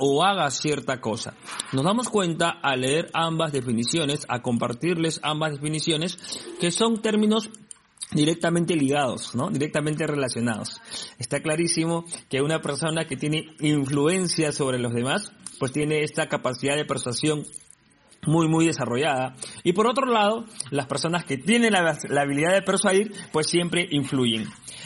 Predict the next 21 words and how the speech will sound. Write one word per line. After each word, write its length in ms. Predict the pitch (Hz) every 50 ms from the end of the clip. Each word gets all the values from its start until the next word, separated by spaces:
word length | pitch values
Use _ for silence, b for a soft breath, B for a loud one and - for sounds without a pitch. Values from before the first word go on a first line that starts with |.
| B B B
Pero 380 | 208 214 220 220 220 220 - -
dicho 360 | 180 240 269 269 285 262 254
esto, 460 | 247 240 - - 247 247 262 254 - - - - -
mm, 500 | 165 175 175 170 170 170 170 170 135 -
yo, 300 | 156 180 190 196 196 - -
eh, 280 | 147 156 147 147 143 147
quería, 580 | - 143 143 156 170 170 170 170 170 160 - -
eh, 220 | 139 127 92 127
compartirles 840 | - - 147 127 143 139 139 - 196 220 196 165 160 165 165 - - -
uno 260 | 143 143 143 151 151
de 80 | 143
los 180 | 139 131 131 131
autores 580 | - 131 131 120 - 165 160 151 156 160 - - -
a 100 | 131 131
los 260 | 127 127 123 - -
que 300 | - 127 123 120 120 117
más 300 | 120 139 156 160 - -
sigo 300 | - 175 170 165 160 156
y 80 | 151 160
he 60 | 156
leído, 400 | 151 147 156 156 151 151 151